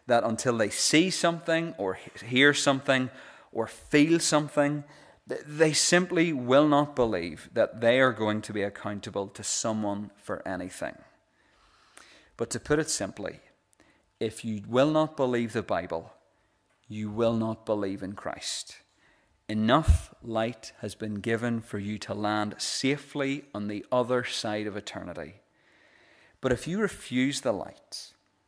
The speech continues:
if you refuse to submit to the Scriptures, if you refuse the light that is available to you, you're just like those pilots, headed for certain death.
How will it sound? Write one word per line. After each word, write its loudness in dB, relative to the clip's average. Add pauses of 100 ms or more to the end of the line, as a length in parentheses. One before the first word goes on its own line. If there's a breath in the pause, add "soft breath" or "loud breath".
(140)
if -10
you 0
refuse 0
to -8
submit -4
to -6
the -6
Scriptures, -10 (680 soft breath)
if -16
you 0
refuse 0
the 0
light -2
that -4
is -4
available -4
to -10
you, -10 (880 soft breath)
you're -8
just -4
like 0
those -4
pilots, -10 (720)
headed -4 (140)
for -16
certain -6
death. -12